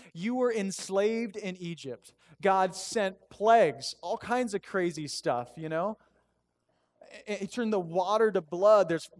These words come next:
frogs and gnats. It's just crazy. And then finally, Pharaoh lets you go. And now, now God's with you. He's giving you food. He's giving you water and protection.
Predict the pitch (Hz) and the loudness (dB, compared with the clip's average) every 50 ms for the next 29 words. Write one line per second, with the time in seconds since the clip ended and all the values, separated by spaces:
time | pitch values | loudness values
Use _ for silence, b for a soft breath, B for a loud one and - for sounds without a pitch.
0 | _ - - 190 202 208 214 214 208 196 180 170 147 131 156 156 151 156 170 196 | _ -12 -4 -2 0 2 2 2 2 0 0 -2 -4 -6 -8 -8 -8 -6 -4 -4
1 | 208 214 202 190 190 - - 180 165 - - 185 170 - - - - 208 233 277 | -4 -2 -2 -4 -4 -4 -6 -8 -6 -6 -6 -8 -8 -8 -10 -10 -4 0 2 2
2 | 320 320 302 285 208 190 180 175 185 190 208 208 190 - 226 226 254 269 247 214 | 4 4 4 4 2 2 0 0 0 0 -2 -4 -4 -2 -2 -2 0 0 0 0
3 | 202 190 190 B B B B _ - 208 214 220 208 190 196 220 254 233 - - | 0 -2 -2 B B B B _ 0 2 2 2 4 8 8 8 8 6 2 -4
4 | 240 233 220 196 156 180 165 156 165 202 233 247 - _ _ b b b b b | -6 -6 -6 -2 2 4 4 6 4 4 2 -2 -6 _ _ b b b b b
5 | b b - 190 202 214 214 214 208 208 - _ _ - 196 202 185 208 202 208 | b b -6 -4 0 0 0 0 -2 -4 -10 _ _ -4 -4 0 2 4 4 4
6 | 208 180 160 165 151 190 202 196 - 220 247 254 208 190 185 - - 202 190 196 | 4 2 -2 -2 0 2 2 2 0 -2 -4 -4 -4 -6 -8 -8 -8 -8 -6 -6
7 | 185 165 151 135 - _ - 202 214 240 254 262 233 196 170 - 185 170 180 175 | -8 -8 -10 -12 -12 _ -8 -6 -4 -4 -4 -6 -6 -8 -8 -10 -10 -8 -8 -8
8 | 160 147 139 135 147 156 170 190 214 233 220 180 160 156 151 - - - 175 196 | -8 -8 -6 -2 0 0 2 0 0 -2 -4 -6 -10 -12 -14 -10 -8 -8 -8 -8
9 | - - 262 254 254 247 247 | -8 -6 -6 -4 -4 -4 -6